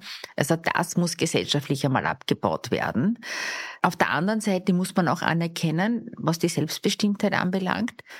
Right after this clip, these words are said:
dass manche Leute sagen, „Okay, gut, ich will halt nicht, ich will halt weiter trinken.“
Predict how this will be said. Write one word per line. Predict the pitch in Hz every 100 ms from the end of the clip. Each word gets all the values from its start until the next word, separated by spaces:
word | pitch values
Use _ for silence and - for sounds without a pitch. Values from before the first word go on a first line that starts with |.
| -
dass | - 185
manche | 185 165 202
Leute | 175 110 -
sagen, | 202 - 87 196
„Okay, | 202 202 220
gut, | 214 226 233
ich | 202 -
will | 269
halt | 240 175
nicht, | 156 175
ich |
will | 196 254
halt | 226
weiter | 151 - 175
trinken.“ | - 156 143 151 139